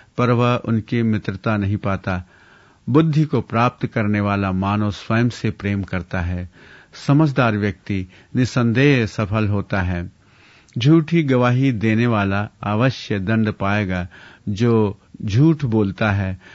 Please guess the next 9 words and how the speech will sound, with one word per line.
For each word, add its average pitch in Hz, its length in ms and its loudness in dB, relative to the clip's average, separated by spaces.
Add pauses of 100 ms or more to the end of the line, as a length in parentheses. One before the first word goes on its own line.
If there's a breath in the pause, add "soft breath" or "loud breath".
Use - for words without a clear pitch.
(200 loud breath)
वह 160 140 4
निसंदेह 151 760 2
नष्ट 127 340 -2
हो 110 180 0
जाएगा। 92 540 -4 (640 soft breath)
जब 135 240 4
मूर्ख 156 440 4
मनुष्य 143 420 2
का 131 420 -2